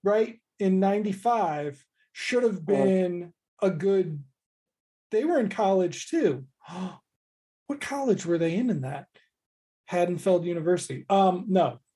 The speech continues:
Speaker 2: Or was it community college, Haddonfield?
Speaker 1: I don't remember.
Speaker 2: <laughs> We still don't know how big Haddonfield is.
Speaker 1: No.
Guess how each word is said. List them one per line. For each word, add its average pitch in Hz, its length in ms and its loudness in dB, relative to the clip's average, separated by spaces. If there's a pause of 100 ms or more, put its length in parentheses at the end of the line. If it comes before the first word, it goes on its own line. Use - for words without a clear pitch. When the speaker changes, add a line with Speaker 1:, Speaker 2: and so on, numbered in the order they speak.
(120)
Speaker 2:
Or 160 100 2
was 175 280 2
it 165 120 2
community 165 560 2
college, 120 560 -2
Haddonfield? 143 540 2
Speaker 1:
I 175 340 -8
don't 170 280 0
remember. 151 240 2 (160)
Speaker 2:
<laughs> - 80 -20
We 208 100 2
still 214 300 -2
don't 190 100 0
know 190 120 2
how 175 120 2
big 165 300 0
Haddonfield 127 640 -2
is. 101 280 -8 (200)
Speaker 1:
No. 160 320 0